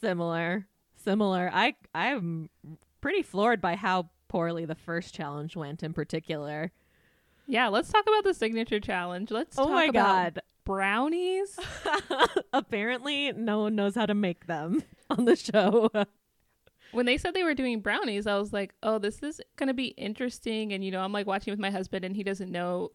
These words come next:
Speaker 2: y-, like, he has never seen a season of the show before. And he's like, "Oh, that's interesting. They're doing something simple." And I'm like,
Speaker 1: Right.
Speaker 2: "W-, if they do something simple, it's so much easier to see, like, every single flaw." And it showed.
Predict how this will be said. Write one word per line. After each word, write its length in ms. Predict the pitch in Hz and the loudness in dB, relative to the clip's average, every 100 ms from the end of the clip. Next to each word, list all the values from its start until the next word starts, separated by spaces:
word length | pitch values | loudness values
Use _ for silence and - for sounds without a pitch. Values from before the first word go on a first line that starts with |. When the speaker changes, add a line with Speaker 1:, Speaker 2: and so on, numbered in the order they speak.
| - | -10
Speaker 2:
y-, 160 | 180 - | -12 -8
like, 140 | 180 | -6
he 100 | 196 | -4
has 100 | 196 | -4
never 200 | 190 185 | -4 -6
seen 280 | - 185 180 | -8 -8 -8
a 60 | |
season 320 | 185 180 196 185 | -8 -10 -8 -8
of 80 | |
the 80 | 175 | -6
show 240 | 190 233 247 | -6 -4 -4
before. 320 | 226 202 180 | -4 -6 -6
And 260 | 180 202 | -6 -6
he's 240 | 208 202 - | -6 -6 -6
like, 280 | 196 - _ _ _ - | -6 -6 _ _ _ -6
"Oh, 80 | 311 | -2
that's 260 | 302 - | -2 -2
interesting. 420 | 233 240 247 254 | -4 -4 -4 -2
They're 120 | 226 214 | -2 -4
doing 200 | 208 202 | -4 -4
something 320 | 196 214 240 | -8 -8 -10
simple." 600 | - 214 208 196 190 185 | -8 -8 -6 -4 -2 -2
And 180 | 190 190 | -4 -4
I'm 140 | 185 | -4
like, 160 | 185 180 | -2 4
Speaker 1:
Right. 360 | 254 302 151 _ _ _ | 4 4 0 _ _ _
Speaker 2:
"W-, 180 | 180 - _ _ - | -10 -10 _ _ -8
if 140 | 185 | -6
they 120 | 175 | -4
do 180 | 175 196 | -4 -4
something 400 | 202 226 226 233 240 | -4 -4 -2 -4 -4
simple, 420 | 247 269 190 185 | -4 -4 -2 -4
it's 180 | 185 - | -4 -10
so 300 | - 185 185 | -8 -4 -4
much 160 | 208 | -4
easier 420 | - 220 220 185 185 | -6 -8 -6 -6 -6
to 100 | 190 | -6
see, 160 | 185 | -8
like, 180 | 180 170 - | -8 -10 -8
every 360 | 185 175 185 | -8 -6 -8
single 360 | 190 185 185 180 | -8 -10 -8 -10
flaw." 520 | - 185 175 170 180 _ _ _ - | -6 -6 -6 -8 -10 _ _ _ -8
And 400 | 185 185 185 - _ _ _ _ _ _ _ - | -6 -6 -8 -14 _ _ _ _ _ _ _ -10
it 140 | 226 | -8
showed. 480 | - 226 247 190 | -2 -2 0 -4